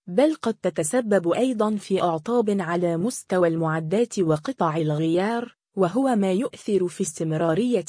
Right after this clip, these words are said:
نشاط الوحدات الصناعية وقدرتها على تلبية الطلب. تراجع الاستهلاك سيساعد على استعادة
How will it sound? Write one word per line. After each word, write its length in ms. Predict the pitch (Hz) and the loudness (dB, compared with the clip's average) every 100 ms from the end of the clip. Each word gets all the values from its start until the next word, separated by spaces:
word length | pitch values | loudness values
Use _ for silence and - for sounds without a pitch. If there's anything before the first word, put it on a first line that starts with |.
| 185 | -2
نشاط 640 | 170 156 220 240 233 185 | -2 -2 -2 -2 -2 0
الوحدات 720 | 165 160 - 165 170 247 208 | 0 0 -2 -2 0 0 -2
الصناعية 880 | 156 - 165 160 151 170 233 226 214 - | -6 -4 -2 -2 -2 -2 -2 -2 -2 0
وقدرتها 880 | 170 151 - 160 165 233 220 196 190 | 0 0 -2 0 0 0 -4 0 0
على 320 | 165 180 165 | 2 0 0
تلبية 560 | 156 165 165 220 240 214 226 | 0 -2 0 0 0 0 -4
الطلب. 640 | 214 - 254 170 143 151 _ _ _ - | -6 -4 -2 -2 -4 -10 _ _ _ -2
تراجع 580 | 220 226 311 254 208 190 | 2 4 2 2 2 2
الاستهلاك 800 | 180 160 - 160 156 208 226 - | 2 -2 -4 -6 0 2 2 0
سيساعد 760 | 180 180 170 156 247 233 190 175 | -2 0 0 0 -2 0 0 0
على 280 | 165 180 | 0 0
استعادة 580 | 165 - 170 180 240 175 | 0 -2 -2 0 2 0